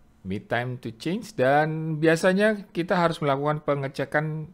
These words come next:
eh, lima hari ke depan. Umumnya kalau seandainya memang diizinkan untuk menanam backlink profile, maka backlink profile ini akan tetap bertahan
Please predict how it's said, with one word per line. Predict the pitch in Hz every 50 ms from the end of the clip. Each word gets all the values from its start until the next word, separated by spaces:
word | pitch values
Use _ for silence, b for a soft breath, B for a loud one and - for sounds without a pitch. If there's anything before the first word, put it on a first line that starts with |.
| _ -
eh, | 139 - _ _ 110 110 113 113 113 113 113
lima | 120 127 135 131 135 135
hari | 143 135
ke | -
depan. | 120 120 - - 87 82 78 76 - _ b b b b b b b _
Umumnya | - - 110 113 113 107 107 113 131 143 151
kalau | 151 - 110 107 101
seandainya | 101 - 92 87 95 95 92 95 90 90 87 87 87 85 85 85 87 - B B B B B B B B B B _ _
memang | 156 214 277 285 254 180 139 117 107 98 95 90 87
diizinkan | 98 98 98 92 92 92 - 98 98 92 107 160 196 226 214 156 117 104 98
untuk | 90 90 90 - -
menanam | - 87 85 82 85 85 85 82 80 78 78
backlink | 82 95 170 - - 208 175
profile, | 151 110 92 - - - 76 95 170 220 - B B B B B B B B
maka | - 82 87 90 - 95
backlink | 92 90 90 90 - 87 87 85
profile | - 80 80 - - 82 - -
ini | 85 95 107 104
akan | - 98 92 90
tetap | - - - - 147 143 135
bertahan | 120 110 98 - 98 87 - 95 101 117 151 180